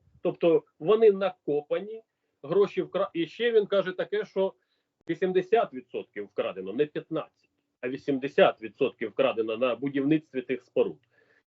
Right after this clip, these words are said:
І я вважаю, що якщо людина прийшла дійсно, м, піклуватись за Донецьку область, дев'ятнадцятого по двадцять четвертий рік можна було там зробити краще, ніж у Суровікіна.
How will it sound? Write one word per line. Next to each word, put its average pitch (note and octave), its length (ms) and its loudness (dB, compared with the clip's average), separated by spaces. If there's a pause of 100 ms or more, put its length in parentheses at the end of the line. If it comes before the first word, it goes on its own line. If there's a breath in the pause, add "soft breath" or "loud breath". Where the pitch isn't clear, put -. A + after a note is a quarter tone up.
(100)
І C4 200 -2
я B3+ 180 8
вважаю, A#3 500 4
що A3 400 2
якщо G3 520 -6
людина E3+ 420 -6
прийшла E3 480 -8
дійсно, D3+ 640 -2 (540)
м, A#2 240 -8
піклуватись D3+ 640 2
за E3+ 100 -6
Донецьку F3+ 440 0
область, F3 240 -2
дев'ятнадцятого F3+ 800 2
по E3 120 -2
двадцять D#3 320 -6
четвертий D#3 520 -4
рік A#3 200 -12
можна E3 360 -4
було D#3 240 -2
там D#3 280 -4 (240)
зробити D#3+ 460 0
краще, F#3 440 0
ніж F3 280 -2
у D3+ 120 -6
Суровікіна. C#3 640 -2